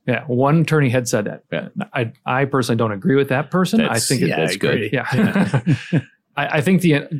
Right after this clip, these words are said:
Speaker 1: not only the intent of the law was, 'cause it, the law has also written to say if the company are, is already providing at least forty hours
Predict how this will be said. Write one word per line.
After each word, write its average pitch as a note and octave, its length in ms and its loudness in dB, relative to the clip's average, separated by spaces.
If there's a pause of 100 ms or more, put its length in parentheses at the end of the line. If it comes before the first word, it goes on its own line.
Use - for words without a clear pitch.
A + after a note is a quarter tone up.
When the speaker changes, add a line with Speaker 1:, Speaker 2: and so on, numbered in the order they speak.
(140)
Speaker 1:
not F3 200 2
only E3+ 160 4
the C3 140 2
intent C3+ 440 0
of C3 60 2
the B2 100 4
law A2+ 340 4
was, G#2+ 320 0
'cause C#3+ 180 0
it, F3+ 160 -6
the C#3 100 0
law D3 260 4
has D3+ 200 2
also C3+ 380 -2
written A#2 300 -2
to A#2 100 -4
say G#2+ 220 -2
if G2+ 100 -10
the A#2+ 80 -6
company F3 400 2
are, C#3+ 280 0
is C3+ 120 2
already C#3+ 320 2
providing A#2 460 -2
at G#2 60 -6
least - 180 -6
forty C#3+ 360 2
hours A2 440 0